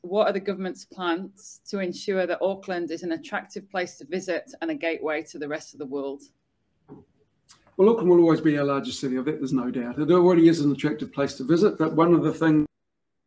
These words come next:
Speaker 2: is we look at, at, at data is it doesn't tend to be a destination.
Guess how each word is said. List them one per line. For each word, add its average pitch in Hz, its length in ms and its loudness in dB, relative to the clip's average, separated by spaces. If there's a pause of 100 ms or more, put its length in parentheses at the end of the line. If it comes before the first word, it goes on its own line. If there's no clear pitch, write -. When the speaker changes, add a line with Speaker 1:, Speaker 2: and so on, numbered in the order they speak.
(920)
Speaker 2:
is - 140 0
we 170 160 0
look 170 160 0
at, - 180 -8
at, 143 340 -2 (800)
at - 140 -8
data 175 460 4 (400)
is 160 140 4
it 160 160 0
doesn't 185 320 6
tend 175 240 6
to 165 60 -2
be 156 180 10
a - 80 4
destination. 147 720 2